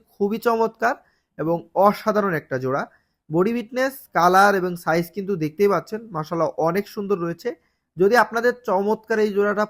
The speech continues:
পছন্দ হয়ে থাকে, সংগ্রহ করতে চান, অবশ্যই কিন্তু আমাদের সাথে দ্রুত যোগাযোগ করে চমৎকার এই জোড়াটি সংগ্রহ করে নিতে পারেন। জোড়াটির বর্তমান প্রাইসটা হচ্ছে ফিক্সড প্রাইস, দামাদামির কোনো অপশন নাই, মাত্র চার হাজার পাঁচশো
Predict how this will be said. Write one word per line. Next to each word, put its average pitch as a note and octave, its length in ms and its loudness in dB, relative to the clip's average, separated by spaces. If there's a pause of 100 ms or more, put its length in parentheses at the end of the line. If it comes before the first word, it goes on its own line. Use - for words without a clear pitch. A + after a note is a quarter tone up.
(120)
পছন্দ F#3+ 320 -6 (100)
হয়ে F#3+ 180 -4
থাকে, F#3+ 180 -8 (300)
সংগ্রহ F3 280 0 (100)
করতে F3 260 -6
চান, G#3 120 -2 (420)
অবশ্যই G#3+ 480 0
কিন্তু A#3 160 -4 (100)
আমাদের F3 280 0
সাথে G3+ 180 -4 (140)
দ্রুত F#3 220 -4 (120)
যোগাযোগ F3+ 260 0 (100)
করে F#3+ 140 -6 (300)
চমৎকার G3+ 500 -2
এই F#3 100 -2
জোড়াটি E3+ 240 -2 (120)
সংগ্রহ E3+ 300 -2
করে D3+ 160 -2
নিতে B2 200 -8
পারেন। - 160 -14 (440)
জোড়াটির G3+ 300 2 (120)
বর্তমান A#3 380 0 (160)
প্রাইসটা G#3 420 0 (100)
হচ্ছে G#3+ 260 -6 (300)
ফিক্সড - 340 -10
প্রাইস, A3 300 2
দামাদামির F3 500 0
কোনো E3 200 -2
অপশন F#3+ 340 -10
নাই, A#3 100 -8 (380)
মাত্র F#3+ 440 0 (220)
চার F3 240 2
হাজার F3+ 280 -2
পাঁচশো F3 260 -6